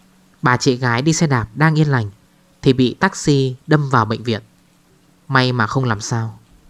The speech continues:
Tôi và cô em tự nhiên cứ đau nửa đầu mà người cứ nôn nao khó chịu. Thấy người ta bảo chắc là phần mộ các cụ bị động, cả nhà mới tức tốc đánh xe lên xem sao.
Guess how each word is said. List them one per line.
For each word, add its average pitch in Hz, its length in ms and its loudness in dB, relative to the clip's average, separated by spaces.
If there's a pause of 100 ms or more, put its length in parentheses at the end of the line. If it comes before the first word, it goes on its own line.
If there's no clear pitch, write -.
(880)
Tôi 139 220 4
và 117 120 2
cô 120 160 2
em 120 300 -2 (280)
tự 143 160 4
nhiên 135 300 2
cứ 180 100 2
đau 165 180 4
nửa 123 140 2
đầu 104 280 -2 (400)
mà 120 120 2
người 120 280 2
cứ 170 180 4
nôn 151 160 4
nao 127 220 4
khó 120 180 2
chịu. - 260 -4 (1000)
Thấy 147 120 4
người 160 140 4
ta 151 140 2
bảo 123 300 0 (480)
chắc 196 160 2
là 135 160 4
phần 117 240 0
mộ 123 180 2
các 196 220 0
cụ - 280 2
bị 135 120 0
động, 117 200 -2 (1080)
cả 120 120 0
nhà 117 300 0
mới 117 140 -4
tức - 220 -2
tốc 185 200 0 (140)
đánh 110 220 -2
xe 135 300 0
lên 127 180 0
xem 127 200 -4
sao. 117 360 -4